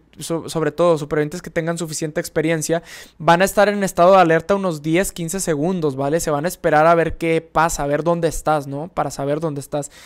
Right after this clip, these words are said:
Y si están comunicados, ya ni les digo, o sea, peor tantito. Entonces, este addon, como les digo, es bueno, no es terrible, tampoco es excepcional, lo pondría por ahí por tier B, pero tengan en cuenta que es rosa, como les digo, y el impacto tampoco es nada del otro mundo contra, contra gente experimentada, como les digo, y contra primates no se diga. Entonces,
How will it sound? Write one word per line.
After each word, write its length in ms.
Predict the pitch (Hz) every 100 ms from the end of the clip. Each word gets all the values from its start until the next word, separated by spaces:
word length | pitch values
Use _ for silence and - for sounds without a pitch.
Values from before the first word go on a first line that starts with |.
| - -
Y 120 | -
si 100 | 156
están 220 | 160 - 170
comunicados, 520 | 196 180 - 214 190
ya 120 | 190
ni 100 | 190
les 220 | 165 147
digo, 240 | 165 160 143
o 80 |
sea, 140 | 139 139
peor 260 | 151 147
tantito. 480 | 156 143 143 151 139 - - - - 160 151
Entonces, 420 | 165 160 180 175
este 260 | 208 208 254
addon, 220 | 240 247
como 160 | 233 196
les 100 | 175
digo, 240 | 190 175
es 120 | 190
bueno, 420 | 175 170 180 254 - -
no 280 | 156 170 180
es 100 | 175
terrible, 540 | 196 165 165 196 277 _ - 147
tampoco 380 | 170 151 165 185
es 120 | 175
excepcional, 500 | 175 160 - 147 156
lo 140 | 202
pondría 280 | 170 151 151
por 140 | 165 151
ahí 80 |
por 200 | 147 160
tier 240 | 147 151 139
B, 220 | 147 220 - - - - -
pero 160 | 175 175
tengan 220 | 180 208
en 100 | 196
cuenta 280 | 185 180 190
que 100 | 185
es 60 |
rosa, 360 | 151 143 135 139 _ -
como 180 | 147
les 120 | 139 139
digo, 260 | 143 139 156
y 120 | 156
el 80 | 147
impacto 360 | 147 151 175
tampoco 380 | 170 151 156 170
es 60 | 160
nada 180 | 156
del 140 | 156 143
otro 180 | - 139
mundo 380 | 139 143 139
contra, 480 | - 139 135 135 131
contra 260 | 143 135 143
gente 260 | 135 135
experimentada, 540 | 143 - 139 131 139 143
como 160 | 139
les 80 | 135
digo, 180 | 139 165
y 40 |
contra 280 | 170 147 139
primates 320 | 135 135 143
no 280 | 151 135 135
se 120 | 127
diga. 220 | 131 131 131
Entonces, 460 | 127 135 147 -